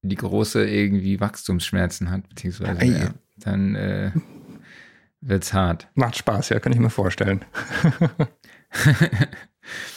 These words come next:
Speaker 1: Ähm, Spaß macht auch bestimmt unser exklusiver Recording-Workshop mit Moses Schneider
Speaker 2: Geile
Speaker 1: in
Speaker 2: Überleitung.
Speaker 1: Südfrankreich. Mega, oder? Also
Speaker 2: Mhm.
Speaker 1: das war jetzt schon, das war fünf Sterne wert,
Speaker 2: Ja.
Speaker 1: glaub ich.
Speaker 2: <laughs>
Speaker 1: Äh,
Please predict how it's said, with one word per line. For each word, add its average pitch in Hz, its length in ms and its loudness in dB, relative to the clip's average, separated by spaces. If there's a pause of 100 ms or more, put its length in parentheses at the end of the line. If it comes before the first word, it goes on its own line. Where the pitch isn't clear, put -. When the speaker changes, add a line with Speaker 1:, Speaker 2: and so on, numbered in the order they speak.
(420)
Speaker 1:
Ähm, 120 540 4
Spaß 117 500 0
macht 123 260 0
auch 131 200 2
bestimmt 147 380 0
unser 117 320 4
exklusiver 127 600 0
Recording-Workshop 117 920 2
mit 131 380 2
Moses 127 460 2
Schneider 127 320 0
Speaker 2:
Geile 98 240 4
Speaker 1:
in - 20 4
Speaker 2:
Überleitung. 95 420 4
Speaker 1:
Südfrankreich. 104 880 -2
Mega, 95 300 4
oder? 110 320 0
Also 131 220 6
Speaker 2:
Mhm. - 40 4
Speaker 1:
das 98 220 -2
war 101 260 4
jetzt 98 260 2
schon, - 240 -4
das 104 160 0
war 113 200 2
fünf 101 220 0
Sterne 92 360 2
wert, 90 320 0
Speaker 2:
Ja. 101 180 4
Speaker 1:
glaub 92 120 2
ich. 92 220 -4
Speaker 2:
<laughs> - 520 0
Speaker 1:
Äh, 107 540 4